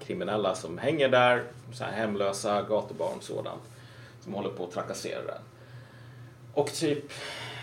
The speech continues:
när responsen ungefär blir för att du ska visa att du är god, att säga så här, "Ja, men tidningarna borde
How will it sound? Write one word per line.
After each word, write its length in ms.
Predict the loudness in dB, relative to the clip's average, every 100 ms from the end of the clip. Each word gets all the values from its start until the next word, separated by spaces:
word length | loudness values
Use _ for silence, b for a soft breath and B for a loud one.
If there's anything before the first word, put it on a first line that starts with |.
| B
när 320 | 2 6 6
responsen 840 | 6 4 2 6 6 6 2 4 4
ungefär 420 | 4 4 4 2
blir 500 | 6 8 8 6 0
för 160 | 0 0
att 120 | 2
du 120 | 2
ska 200 | 4 4
visa 360 | 4 2 -2 -4
att 120 | -4
du 140 | -2 -2
är 60 |
god, 420 | 4 4 4 2
att 140 | -8 -6
säga 240 | 0 0
så 140 | 0 -2
här, 80 |
"Ja, 160 | 4 4
men 260 | 6 4 0 -10 -16 B B 2
tidningarna 640 | 6 8 8 8 8 6 6
borde 420 | 4 6 4 4